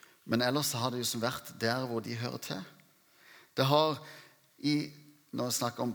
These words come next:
altså på Jesu tid, så har det i tusen år siden de store kongene levde. Det er sa-,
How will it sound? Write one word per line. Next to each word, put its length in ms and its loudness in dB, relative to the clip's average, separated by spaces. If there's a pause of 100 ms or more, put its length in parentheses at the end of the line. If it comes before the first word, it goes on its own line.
altså 220 -2
på 100 -4
Jesu 240 0
tid, 320 0
så 140 0
har 80 2
det 80 0
i 160 -6
tusen 340 0
år 320 4 (300)
siden 480 2 (180)
de 120 -2
store 360 0
kongene 480 2
levde. 400 -2 (960)
Det 140 0
er 20 -2
sa-, 160 -2